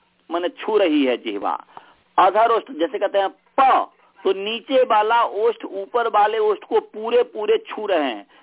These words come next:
ये नहीं कि थोड़ा छू रहे हैं, तो ये पूरे पूरे छू रहे हैं,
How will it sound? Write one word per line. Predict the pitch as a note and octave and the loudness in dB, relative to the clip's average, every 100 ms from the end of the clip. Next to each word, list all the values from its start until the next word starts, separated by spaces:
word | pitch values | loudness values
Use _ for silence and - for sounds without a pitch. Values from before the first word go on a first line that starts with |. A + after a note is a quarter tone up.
| _ | _
ये | G3 | -2
नहीं | C4+ | -2
कि | D4 A#3+ | -2 -6
थोड़ा | F#3 A3 G3 | 0 4 4
छू | - E3 | 2 -2
रहे | D3+ A#2+ A2 | -2 -2 -4
हैं, | F2+ - _ _ _ _ _ _ _ _ | -8 -16 _ _ _ _ _ _ _ _
तो | F#3+ | 0
ये | A#3 | 2
पूरे | B3 _ A3+ B3 C#4+ | -2 _ -6 0 2
पूरे | C#4 C4 A#3+ B3 | 0 -2 0 0
छू | A#3+ - - C#4 | 0 -8 -4 0
रहे | C4+ F#3 F3 | 2 2 0
हैं, | D#3 G#3+ A3+ | -2 -2 -6